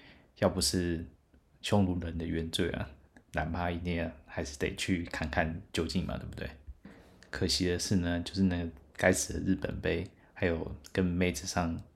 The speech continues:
Randy 讲沟通上的可能一些失误吧，导致就是只有在气垫床上运动过一次。那在气垫床上都非常被动，没有主动的去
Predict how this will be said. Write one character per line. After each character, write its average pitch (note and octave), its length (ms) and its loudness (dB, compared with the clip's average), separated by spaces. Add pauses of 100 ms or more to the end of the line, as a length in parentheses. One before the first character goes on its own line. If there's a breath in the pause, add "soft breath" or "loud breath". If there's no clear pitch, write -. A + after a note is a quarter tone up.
(160)
Randy F2 220 4
讲 D#2+ 320 -2
沟 E2 140 0
通 E2+ 240 0
上 E2 200 0
的 - 220 -4
可 - 120 -6
能 E2 120 -4
一 E2+ 60 -4
些 E2+ 300 0 (640)
失 - 320 -2
误 G2 180 2
吧， - 320 -8 (220)
导 E2+ 160 -2
致 F#2 260 4
就 F#2 140 0
是 F#2+ 140 -6
只 - 140 -6
有 F2 80 -2
在 E2+ 380 -2
气 - 200 -6
垫 F#2 220 0
床 E2+ 220 -6
上 E2+ 280 -2 (540 loud breath)
运 G2 160 6
动 F2+ 220 2
过 E2+ 200 2
一 D2 40 -8
次。 E2+ 320 -2 (280)
那 G#2 180 2
在 G#2+ 140 2
气 G#2+ 160 2
垫 G2+ 160 4
床 F2 200 -4
上 F#2+ 240 -2 (580)
都 G2 180 4
非 G2+ 200 2
常 F2 260 0
被 F2+ 160 2
动， E2+ 340 -2
没 F#2 100 0
有 F2 120 2
主 D#2+ 200 -6
动 F2 260 0
的 E2+ 220 -4
去 F2 380 -2